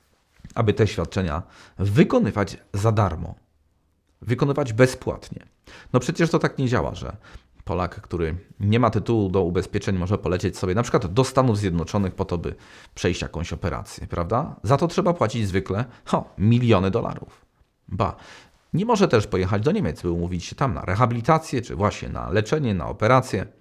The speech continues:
na jakieś zabiegi, procedury medyczne. Dlaczego zatem politycy w Polsce, rząd warszawski,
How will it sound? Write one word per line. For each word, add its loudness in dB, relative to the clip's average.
na 2
jakieś -2
zabiegi, -4
procedury -4
medyczne. -6
Dlaczego 2
zatem -2
politycy 2
w -6
Polsce, -4
rząd 4
warszawski, 0